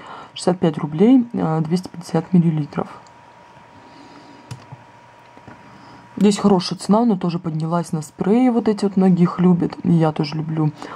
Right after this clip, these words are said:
абрико-, абрикос и масло Ши. Вот масочка хорошая, гранатом и масло камели. Семьдесят пять рублей.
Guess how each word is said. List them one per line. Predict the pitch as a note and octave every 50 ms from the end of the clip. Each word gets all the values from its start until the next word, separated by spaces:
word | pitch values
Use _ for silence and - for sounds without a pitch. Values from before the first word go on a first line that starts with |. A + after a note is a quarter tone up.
| - - - - - -
абрико-, | - - - E3 - - - - D3 F3
абрикос | E3 D3+ E3+ F3+ - D#3+ D#3 -
и | F3
масло | E3 D#3+ D#3+ D#3 - - D#3+
Ши. | - - - - - A3+ A#3+ B3+ B3+ B3 A#3+ A#3 A#3
Вот | F#3 E3+ D3+ -
масочка | F3 F#3 G#3 G#3 G#3+ G3+ - - F#3
хорошая, | F3+ - F#3 F3+ F3+ F3+ F3+ - - - F3 E3 E3 E3 E3
гранатом | E3+ D#3+ D#3 D#3+ D#3 D#3+ D#3+ D#3+ D#3 D#3 D#3 D#3
и | D#3
масло | D#3 D#3 D#3 D#3 - - F3
камели. | - - D#3+ D#3 D#3 D#3 D#3 D#3 D#3 - - - - - -
Семьдесят | - - F3+ F#3 F3+ F#3 - -
пять | D#3+ D#3+ D#3 -
рублей. | - D#3 D3+ D3 D3 C#3+ C#3